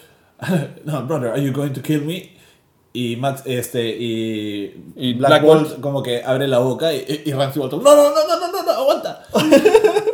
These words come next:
Speaker 1: Y de la nada viene Lockjaw y desaparecen y están en medio de la tierra y es como que, ok...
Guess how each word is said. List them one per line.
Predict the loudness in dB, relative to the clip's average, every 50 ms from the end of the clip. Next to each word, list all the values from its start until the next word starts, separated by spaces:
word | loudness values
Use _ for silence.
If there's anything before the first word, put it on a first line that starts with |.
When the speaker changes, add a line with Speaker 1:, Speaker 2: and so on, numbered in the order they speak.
| -4 -6 -8 -4 0
Speaker 1:
Y | 2 2 2 2 2 0
de | 0 0 0
la | 2 2
nada | 2 2
viene | 2 2 2 2 2 2 0 0
Lockjaw | 0 0 0 0 2 0 0 0 0 -2 -4
y | -6 -6 -6 -8 -10 -12 -16 -12 -10
desaparecen | -8 -6 -6 -6 -4 -4 -2 -2 -2 -4 -4 -4 -4
y |
están | -6 -6 -4 -6 -6 -6 -6
en | -8 -10 -8
medio | -4 -4 -2
de | -2
la | -2 -2
tierra | -2 -2 -2 -2 -2
y | -2
es | -4 -4
como | -4 -6 -6
que, | -6 -6 -6
ok... | -6 -4 -4